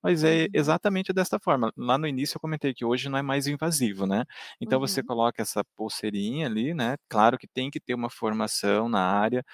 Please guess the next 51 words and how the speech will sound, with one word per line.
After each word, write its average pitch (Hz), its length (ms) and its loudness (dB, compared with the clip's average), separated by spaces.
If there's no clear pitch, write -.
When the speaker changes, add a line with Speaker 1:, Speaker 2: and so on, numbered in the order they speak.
Speaker 1:
eh, 101 680 0
como 110 180 -2
a 107 40 0
Rafa 117 280 2
comentou, 113 420 0
você - 140 -2
não 107 120 2
chega 120 300 0
lá, 110 120 4
o 123 40 -2
paciente 120 380 -2
já 120 100 -2
tá 113 180 2
com - 100 -6
o - 40 0
equipamento, 113 500 0
já 127 120 2
quer 113 140 0
que 120 60 -4
o 104 40 -2
profissional 113 420 2
Speaker 2:
<laughs> - 0 -
Speaker 1:
faça, 120 340 2
ou 120 60 8
até 123 160 2
mesmo 127 260 2
o - 40 -10
próprio, 117 300 0
o 113 80 -6
paciente, 113 560 0
né, 107 160 2
às 110 100 0
vezes 117 160 -2
não 113 80 -4
tem 113 140 0
informação 117 600 0
e, 120 80 -6
e 107 60 0
a 107 40 2
gente 113 240 -4
acaba 110 300 0
nos 110 200 0
ouvindo: 107 280 -2
"Ah, 160 140 2
então 131 180 0
eu - 20 2
vou 143 100 -2
comprar 127 320 0
e - 20 2
vou 131 120 -4
fazer". 135 380 2